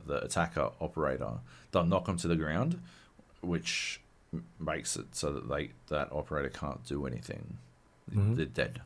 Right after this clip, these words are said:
Speaker 1: They're, they're literally dead. Like, they're lying on the ground waiting to be killed. Uh, which is, yeah, makes it pretty easy to fucking, like, wrap that shit up, right? Um, so once you're inside,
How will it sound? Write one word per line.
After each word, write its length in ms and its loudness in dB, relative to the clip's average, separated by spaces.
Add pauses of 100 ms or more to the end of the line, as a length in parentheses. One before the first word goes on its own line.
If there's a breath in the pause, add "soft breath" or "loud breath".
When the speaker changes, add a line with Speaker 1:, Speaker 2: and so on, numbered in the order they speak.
(160)
Speaker 1:
They're, 160 0 (340)
they're 180 4
literally 400 0
dead. 280 -4
Like, 200 0
they're 140 4
lying 340 -2
on 120 -4
the 60 -4
ground 460 -6
waiting 460 -2
to 100 -8
be 80 -4
killed. 420 -6 (1300 loud breath)
Uh, 320 10
which 520 6
is, 680 6 (200)
yeah, 140 10
makes 300 2
it 100 -4
pretty 220 0
easy 300 2
to 80 -2
fucking, 640 -2 (440 soft breath)
like, 200 -2 (400)
wrap 280 4
that 220 2
shit 300 4
up, 260 0
right? 420 0
Um, 500 6
so 180 6
once 280 6
you're 140 6
inside, 920 4